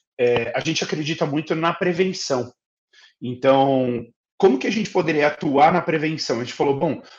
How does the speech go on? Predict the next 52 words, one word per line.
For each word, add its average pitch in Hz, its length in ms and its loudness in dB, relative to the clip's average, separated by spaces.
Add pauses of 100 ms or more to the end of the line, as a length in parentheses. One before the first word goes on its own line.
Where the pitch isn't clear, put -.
vamos 190 200 2
pro 220 120 2
modelo 202 360 0
de 165 100 -8
telemedicina, 180 600 0
assim 156 160 -6
as 151 100 -6
pessoas 170 340 -6
podem 147 240 0
se - 200 -6
consultar 160 880 0 (340)
de 135 160 -8
forma 131 400 2
digital, 131 840 4
né? 131 420 -4
Com-, 135 260 0
e 147 300 0 (120)
não 147 120 -2
precisa - 200 0
se 156 100 0
deslocar, 139 680 2
ir 143 80 4
até 135 180 4
o 139 160 6
médico 135 460 -2
e 131 80 -4
tal 131 160 2
pra 131 140 -4
falar 131 240 0
que - 80 -20
tá 139 100 -4
tudo 135 240 -4
bem." 113 240 -2 (240)
Então, - 140 -4
você 240 120 2
faz 185 220 2
um 190 100 0
acompanhamento 175 720 -2
prévio, 143 440 0
né? 131 200 -6
Preventivo. 135 600 -6 (480)
Essa 135 260 0
era 147 100 4
a 160 60 4
ideia. 127 400 -2
Aí 220 160 -2
a 269 80 0
gente 208 220 -4
acabou 180 280 -4
que - 100 -18
foi 180 160 -2
pivotando, 185 1000 2